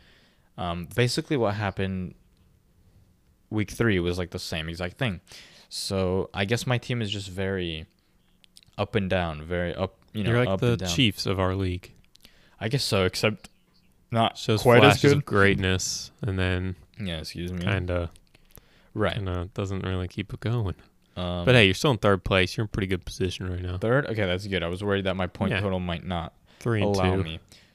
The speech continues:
Speaker 1: So there's only one four and one team, and it's you. So, okay, I'm still good.
Speaker 2: Yeah,
Speaker 1: I'm
Speaker 2: it
Speaker 1: still
Speaker 2: is,
Speaker 1: good.
Speaker 2: yes.
Speaker 1: I'm not,
Speaker 2: Yeah.
Speaker 1: I mean, I'm not, I'm not worried. I know my team. I know what they're capable of. They just have to, like, do it. <laughs> You know what I mean?
Speaker 2: Yeah,
Speaker 1: Um,
Speaker 2: for sure.
Speaker 1: but I would much rather have Aaron Rodgers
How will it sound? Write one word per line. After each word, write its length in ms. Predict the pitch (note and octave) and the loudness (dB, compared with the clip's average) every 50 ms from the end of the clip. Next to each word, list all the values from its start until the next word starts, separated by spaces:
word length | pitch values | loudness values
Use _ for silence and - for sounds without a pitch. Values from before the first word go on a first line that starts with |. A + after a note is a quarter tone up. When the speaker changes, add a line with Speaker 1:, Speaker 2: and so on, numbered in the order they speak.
| _ | _
Speaker 1:
So 120 | - - C3+ | -10 -4 -2
there's 140 | C#3 C#3+ | 0 2
only 120 | D#3+ F3 E3 | 4 4 4
one 200 | D3+ C#3+ C#3+ C#3 | 2 2 0 0
four 200 | - - B2+ B2 | -2 -2 0 0
and 120 | A2+ G#2+ | 2 2
one 120 | G#2 G2 F2+ | 0 0 0
team, 220 | - A#2+ G2+ E2+ | 0 0 0 0
and 60 | E2 F2 | 0 -4
it's 160 | E2+ - - | -6 -6 -6
you. 120 | F2+ E2 | -6 -6
So, 160 | D#2+ - C3+ - | -4 -2 -2 0
okay, 200 | - D3 - D3 | 0 -2 -2 0
I'm 140 | A2 G2 G#2+ | -2 -2 -2
still 160 | - - C#3 | -4 -4 -4
good. 180 | G#2 - - - | -4 -2 0 4
Speaker 2:
Yeah, 80 | G#2+ G2+ | 6 6
Speaker 1:
I'm 60 | G2+ | 6
Speaker 2:
it 20 | G2+ | 6
Speaker 1:
still 160 | G#2 F#2 F2 | 6 4 2
Speaker 2:
is, 140 | D#2+ D#2+ E2 | 2 0 0
Speaker 1:
good. 60 | G2 | 0
Speaker 2:
yes. 460 | F#2 F2 E2+ - - - - - - - - | 0 -2 -2 -6 -10 -12 -12 -14 -14 -8 -4
Speaker 1:
I'm 140 | B2 C3+ D3 | -4 -2 0
not, 140 | E3 - | 0 0
Speaker 2:
Yeah. 40 | - C3+ | -2 -2
Speaker 1:
I 20 | |
mean, 120 | C#3 C3+ | -2 0
I'm 100 | C3 C3+ | 0 2
not, 200 | C#3+ D3+ E3 - - | 2 2 0 0 -2
I'm 140 | G2+ A2+ A#2+ | -4 0 2
not 160 | B2+ C3 A#2 | 2 2 2
worried. 240 | G#2 G#2+ G#2 E2+ E2+ | 4 4 4 4 4
I 80 | F2+ F#2+ | 2 2
know 140 | G2+ A#2 B2 | 2 2 2
my 140 | B2 B2 A#2+ | 2 2 0
team. 280 | - - B2 A2+ G#2 | 0 -2 -2 -2 0
I 60 | - G#2 | 0 0
know 100 | A#2+ C3 | 0 0
what 260 | C3+ B2 A2 G#2+ - | 0 0 -2 -2 -2
they're 140 | - G#2 F#2+ | -2 -2 -2
capable 500 | - - - A#2 G#2+ G2+ E2+ F2+ F#2 E2+ | -2 0 0 0 0 -2 -2 -4 -2 -2
of. 120 | E2 E2 E2 | -2 -2 -4
They 80 | F2+ | -4
just 120 | E2+ F#2+ - | -6 -6 -6
have 120 | G#2 F#2+ | -8 -8
to, 80 | - F#2 | -6 -6
like, 120 | F2 D#2+ - _ - | -8 -8 -10 _ -6
do 160 | - F#2 E2+ | -4 -2 -2
it. 120 | D#2+ D#2+ - - | -2 -6 -8 -6
<laughs> 40 | |
You 100 | - A2 | -4 0
know 100 | G#2+ B2+ | 2 4
what 60 | A#2+ A#2 | 4 6
I 40 | |
mean? 180 | A#2+ B2 A#2+ A#2 - - - - - - - - _ _ _ _ _ _ - | 4 4 2 0 -2 -8 -20 -20 -20 -20 -20 -20 _ _ _ _ _ _ -6
Speaker 2:
Yeah, 360 | C#3+ G#2+ G2 G2 F#2 E2+ E2 | -2 2 2 2 2 0 -4
Speaker 1:
Um, 60 | D#2 | -6
Speaker 2:
for 160 | - - G#2 | -4 -2 -2
sure. 240 | G2 - - - C3+ - - - - _ - - | -2 -2 -6 -8 -8 -10 -16 -20 -20 _ -14 -14
Speaker 1:
but 540 | G#2+ G#2+ - A#2+ A#2 A2+ G#2 - - - - _ _ _ _ _ _ _ _ - | -8 0 2 2 2 2 0 -4 -8 -10 -12 _ _ _ _ _ _ _ _ -8
I 80 | - G2 | -4 -2
would 160 | G#2 G#2+ G2+ | -2 -2 -2
much 400 | G2+ G#2 G#2 A2 A2 A2 - - | -2 0 0 0 0 0 -2 -4
rather 540 | A2 G2 F#2+ F#2 F#2+ F#2 F2+ E2+ E2+ F2+ - _ - - _ _ _ _ _ _ _ _ _ _ _ _ _ _ - _ _ _ _ - _ - _ - | -2 -2 0 0 0 -2 -2 -4 -6 -8 -12 _ -20 -20 _ _ _ _ _ _ _ _ _ _ _ _ _ _ -20 _ _ _ _ -20 _ -20 _ -10
have 200 | - A2+ A2 F#2+ | -6 -4 -2 -2
Aaron 240 | F2+ F#2+ G2 F#2 F#2 | 0 0 0 0 0
Rodgers 600 | F2+ F2 F2 F#2+ G2+ A2 A2+ A2+ - - - - | -2 -2 -2 -2 -2 -2 -4 -4 -6 -8 -16 -18